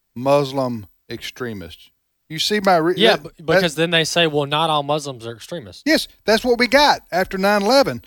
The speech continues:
Speaker 2: Yes.
Speaker 1: And since then, if you were to, if you, you, if, if conservatives say we must do something about Muslim extremism, uh, th-,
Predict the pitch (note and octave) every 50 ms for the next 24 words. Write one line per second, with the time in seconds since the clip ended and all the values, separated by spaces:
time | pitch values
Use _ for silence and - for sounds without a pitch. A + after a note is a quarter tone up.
0 | _ - A#2+ G2 F2+ - E3+ D#3+ - - A#3+ C4+ C4 - - E3 E3 F3+ F#3 E3+
1 | D3+ C3 D3 E3+ F#3 F#3+ F#3+ F3 D#3 D#3+ E3 F3 F3 E3+ D3+ - D3 D3 - _
2 | _ _ _ - F3 F#3 D#3+ E3 D#3+ D#3+ F3 E3+ D#3 - - E3+ D3+ - - G3
3 | G#3+ A#3 A#3+ A3 G#3+ F#3+ E3+ - - F#3 F3+ F3 F3 E3 C#3+ - _ _ _ _
4 | _ _ _ _ _ D#3+ E3 E3 E3+ E3+ E3 - - F3+ D#3+ - - F#3 F3 E3
5 | - E3 D3+ D#3 D3+ D3 D3+ C#3 A#2+ C3 C#3 D3 D#3+ F3 E3 - E3 D3 C3 G#2+
6 | - - - - F#3 A#3+ C4+ B3 D#3+ C3+ B2 - B2 B2+ E3+ F3 D3 _ _ _
7 | _ _ _ _ _ _ _ _ _ _ _ _ _ _ _ _ _ _ _ C#3
8 | C#3+ C#3+ C#3+ C#3+ C#3 C#3+ C#3+ C#3 C#3 - - - - - - - C#3+ C3+